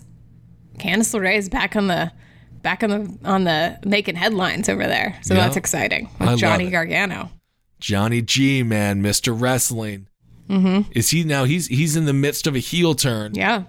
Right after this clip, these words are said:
Speaker 2: Which I'm
Speaker 1: Another
Speaker 2: loving.
Speaker 1: heel turn.
Speaker 2: Another one.
Speaker 1: I'm here. I'm here for it.
Speaker 2: I love it. Yeah, that's like, so I wish we could do that in life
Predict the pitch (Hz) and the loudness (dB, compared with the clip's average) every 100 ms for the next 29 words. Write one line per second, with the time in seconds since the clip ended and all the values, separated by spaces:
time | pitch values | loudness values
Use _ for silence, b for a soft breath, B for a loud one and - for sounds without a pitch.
0 | - - - - 202 220 - 247 262 247 | -14 -6 -2 0 2 4 4 2 0 0
1 | 208 185 196 - - - 120 120 135 127 | 0 0 -2 -12 -8 -2 2 2 2 2
2 | 98 90 202 220 233 - - - 190 220 | 0 0 2 2 0 -2 -16 -8 0 2
3 | 240 240 196 185 175 - - 104 196 104 | 2 2 0 0 -2 -8 -8 0 2 2
4 | 101 87 82 _ - 110 98 87 92 123 | 0 -4 -10 _ -4 -2 -2 -6 -8 -4
5 | 151 131 139 127 147 240 - 147 123 127 | -2 0 0 0 0 0 -2 -2 2 2
6 | 113 110 101 104 110 95 | 2 -2 -2 0 -2 -4